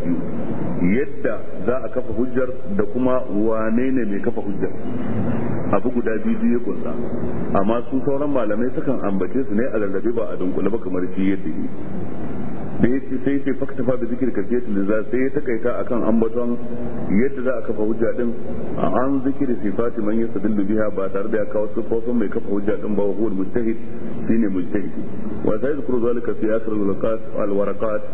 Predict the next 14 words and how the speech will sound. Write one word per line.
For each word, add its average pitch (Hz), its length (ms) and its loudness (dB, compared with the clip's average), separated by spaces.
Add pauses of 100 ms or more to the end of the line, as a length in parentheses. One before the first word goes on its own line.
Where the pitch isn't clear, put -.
(420)
zai 131 120 2
ambaci 98 320 0
wannan 113 240 2
a 92 80 -2
karshen 104 320 0
littafin, 104 480 0
haythu 107 240 0
qala 107 260 0
"wa 95 120 0
min 107 180 0
shurutil 104 400 0
mufti 107 360 2
an 110 140 2
yakuna 101 380 0